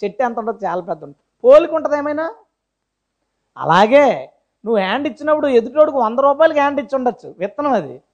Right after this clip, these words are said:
మళ్ళీ ఎదుటోడు నీకు వందకే హ్యాండ్ ఇస్తావు అనుకోకు, అది చెట్టు అవుద్ది. అందుకు నీకు యెహోవా ప్రతిఫలం ఇచ్చింది. మన దేవుడు చేయి చిన్నదా పెద్దదా? కొట్టినా దెబ్బ గట్టిగానే తగులుతుంది, పెట్టినా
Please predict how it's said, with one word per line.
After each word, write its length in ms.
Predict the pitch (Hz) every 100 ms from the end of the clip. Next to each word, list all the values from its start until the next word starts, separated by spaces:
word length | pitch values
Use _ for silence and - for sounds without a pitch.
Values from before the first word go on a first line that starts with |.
| _ _ _
మళ్ళీ 220 | 185 254
ఎదుటోడు 360 | 262 220 196 285
నీకు 180 | 277 220
వందకే 320 | 196 226 247
హ్యాండ్ 220 | 262 247
ఇస్తావు 240 | 247 262 247
అనుకోకు, 360 | 220 220 196
అది 180 | 165 202 339
చెట్టు 200 | 214 226
అవుద్ది. 400 | 190 147 139 139 - - _ _ _ _ _ _ _ _
అందుకు 600 | 139 147 185 240 320 330 330
నీకు 480 | 277 240 220 220
యెహోవా 680 | 262 190 170 196 208 220 269 415 254 160 127 _ _ _ _
ప్రతిఫలం 520 | 147 160 - 185 240 214
ఇచ్చింది. 240 | 190 196
మన 160 | 185 175
దేవుడు 340 | 175 247 285 262
చేయి 140 | 269 -
చిన్నదా 280 | 185 220 277
పెద్దదా? 640 | 277 247 240 254 254 254 - _ _ _ _ _ _ _
కొట్టినా 380 | 165 165 226 294
దెబ్బ 340 | 262 214 214
గట్టిగానే 380 | 240 233 240 262
తగులుతుంది, 380 | 254 240 254 302
పెట్టినా 680 | 240 220 - 269 330 294